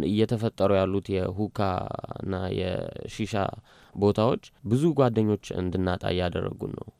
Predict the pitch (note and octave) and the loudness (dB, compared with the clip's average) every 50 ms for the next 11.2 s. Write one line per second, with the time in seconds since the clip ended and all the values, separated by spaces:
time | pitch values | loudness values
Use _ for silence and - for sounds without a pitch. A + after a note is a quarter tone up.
0 | - - G2 - - G2 G2 F#2+ F2+ - - B2 D3+ F3 - _ _ _ _ - | -6 -6 -6 -2 -2 0 0 0 0 -2 -2 -2 -2 -2 -6 _ _ _ _ -10
1 | - - A1+ - G2 G2+ A#2 B2 B2 - - D#3 F3 - - - - - - - | -8 -6 -6 -2 0 2 2 2 2 2 -2 -2 -2 -2 -6 -14 -20 -20 -20 -20
2 | - _ - - G2 G2 G#2+ A2+ A#2+ B2 B2 A#2 B2 A#2+ A#2+ A#2 G#2+ - - - | -20 _ -14 -8 -2 0 2 4 4 4 4 4 2 2 2 0 0 -2 -2 -2
3 | A2 G#2 G#2+ A2+ G#2+ G#2 G2+ G2+ G#2 A2+ A2+ - - - B2 - - B2 G#2+ G2 | -2 0 2 0 2 2 2 2 2 2 0 -2 -2 -4 -4 -4 -2 -2 -2 -2
4 | F#2+ G2 - _ _ _ _ _ _ _ - - - G2+ G2 A2 A2+ A2 - - | -2 -6 -10 _ _ _ _ _ _ _ -8 -4 -2 -2 0 0 0 -2 0 0
5 | A#2+ A2 G2+ G2+ G2 G2 F#2+ F#2 F2+ G2 F#2+ F#2 - - - - _ - - - | 0 0 0 0 0 2 2 2 2 2 2 0 -2 -4 -10 -10 _ -12 -10 -6
6 | - G2 F#2 - - - - - - - - - A#2+ B2+ - C#3+ C#3 C3+ A#2 G#2+ | -6 -4 -4 -6 -8 -12 -14 -16 -18 -12 -6 -2 -2 0 2 2 2 2 2 2
7 | A2 F#2+ F2+ F#2+ G2 G2 G2+ G2 G2 G2+ G2+ G2 G2 G2 F#2+ G2+ G#2 G2 G2 G2 | -2 -4 -2 0 0 2 2 2 2 2 2 2 2 2 2 2 2 2 2 2
8 | G2+ G#2+ G#2+ A2+ - - - - - _ - G2+ G#2 G#2+ - - B2 A#2 A2+ G#2 | 2 2 0 -2 -6 -12 -20 -20 -16 _ -2 0 0 2 2 2 2 2 2 0
9 | G2+ G2 F2+ G2+ G2 G2 G2 F#2+ - - D#2+ F#2+ G2 F#2+ F#2+ F#2+ F#2 F2+ G2 F#2 | -2 -2 0 0 2 2 2 0 0 -2 -2 -2 0 0 2 0 0 0 0 0
10 | G2 G2+ G#2 A2 B2+ E3 A#3+ - - - - _ _ _ _ - - G2 G2+ G#2 | 0 0 0 -2 -2 -4 -6 -8 -12 -20 -20 _ _ _ _ -6 -2 2 4 4
11 | A2 A2 - | 4 4 2